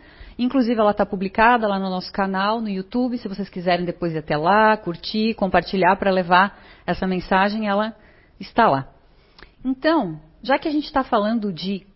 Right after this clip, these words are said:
alma, né, o que que seria, então, a alma? Lá no Livro dos Espíritos,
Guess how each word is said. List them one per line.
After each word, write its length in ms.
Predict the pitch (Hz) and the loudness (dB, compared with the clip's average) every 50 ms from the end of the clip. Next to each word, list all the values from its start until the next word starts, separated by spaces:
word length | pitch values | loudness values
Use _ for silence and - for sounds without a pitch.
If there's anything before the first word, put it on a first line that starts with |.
| _ _ _ | _ _ _
alma, 400 | - 165 185 214 226 214 180 175 | 4 6 6 6 6 4 2 0
né, 140 | 170 185 202 | -2 -2 -2
o 40 | 214 | -4
que 160 | - - - | -6 -10 -16
que 120 | - - | -18 -6
seria, 420 | - - 403 294 233 254 254 240 214 | -4 -2 0 0 2 2 2 2 0
então, 440 | 196 190 - - 170 156 139 139 139 - _ _ _ - | -2 -2 0 0 0 0 0 -4 -8 -12 _ _ _ -6
a 120 | - 151 | -2 -2
alma? 400 | 147 139 131 135 131 131 135 135 - _ _ _ _ _ _ _ _ _ _ _ _ _ _ _ _ _ _ _ - - - - _ - - | 0 0 -2 -4 -6 -8 -10 -12 -14 _ _ _ _ _ _ _ _ _ _ _ _ _ _ _ _ _ _ _ -20 -20 -20 -20 _ -16 -4
Lá 160 | - 214 233 | 0 2 2
no 120 | 262 277 277 | 4 4 2
Livro 220 | 262 269 233 220 | 2 0 0 -2
dos 160 | 208 208 196 | -4 -4 -6
Espíritos, 640 | 175 165 - - - 226 247 226 180 180 - - 147 | -6 -10 -8 -6 -2 -2 0 0 -2 -4 -8 -10 -18